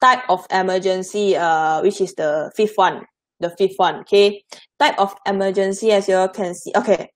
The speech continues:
this one you guys can note, note it down. Can take note down. Okay, so the first, the trauma case, trauma case is like, like snake bite. Snake bite will be call it as trauma case. Then, then the, like, normal, like, normal case, ah, so,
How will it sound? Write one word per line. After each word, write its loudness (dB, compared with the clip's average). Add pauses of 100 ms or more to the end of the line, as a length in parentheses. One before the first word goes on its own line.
(140)
this 0
one 6
you 6
guys 6
can -6
note, 0 (120)
note -2
it -2
down. -2 (720)
Can -8
take 0 (100)
note -6 (100)
down. -4
Okay, -8
so 2
the -2
first, 4
the 4
trauma 0
case, 2 (340)
trauma 2
case 2
is -8
like, 0 (600)
like -2
snake 0
bite. 2 (340)
Snake -4
bite 6
will 6
be 2
call 0
it 0
as -8
trauma -4
case. -2
Then, -6 (960)
then 2
the, 4
like, -2
normal, 0
like, -2
normal -2
case, -2
ah, -2
so, -4